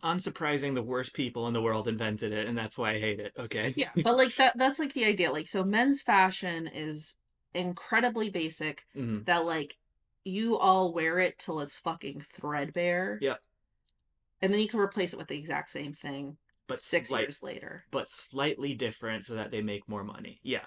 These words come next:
Speaker 1: Exactly.
Speaker 2: And men's fashion is basically designed to sell you boring variations on the same shit over and over again.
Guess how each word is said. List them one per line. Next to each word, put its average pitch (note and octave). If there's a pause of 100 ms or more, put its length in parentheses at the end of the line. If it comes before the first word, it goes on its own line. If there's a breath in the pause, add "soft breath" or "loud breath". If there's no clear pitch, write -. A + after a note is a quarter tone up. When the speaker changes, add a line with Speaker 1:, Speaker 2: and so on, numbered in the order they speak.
Speaker 1:
Exactly. E3
Speaker 2:
And C3+
men's C#3+
fashion C3+
is A#2
basically C3
designed A2+
to -
sell A2+
you A2
boring A#2
variations A2
on G#2+
the G#2+
same A2
shit G#2+
over G#2+
and G2
over F#2+
again. -